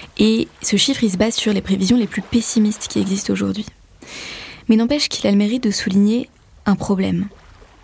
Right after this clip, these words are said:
Le problème, en fait, aujourd'hui, c'est quoi ? C'est que notre système économique, un système qu'on décrit comme linéaire, dans lequel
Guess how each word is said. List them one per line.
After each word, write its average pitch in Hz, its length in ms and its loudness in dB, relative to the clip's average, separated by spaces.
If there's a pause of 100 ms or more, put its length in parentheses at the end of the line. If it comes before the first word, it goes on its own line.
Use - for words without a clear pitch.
(120)
Le 208 160 4
problème, 180 420 0
en 170 60 -4
fait, - 220 -8
aujourd'hui, 190 320 -4 (420)
c'est - 160 -4
quoi ? - 180 -8 (880)
C'est - 160 -2
que 202 140 2
notre 202 280 -2
système 233 460 2
économique, 220 720 0 (380)
un 185 100 0
système 220 340 -2
qu'on - 120 0
décrit 185 300 0
comme 190 200 2 (240)
linéaire, 208 680 0 (160)
dans 185 200 0
lequel 196 340 -2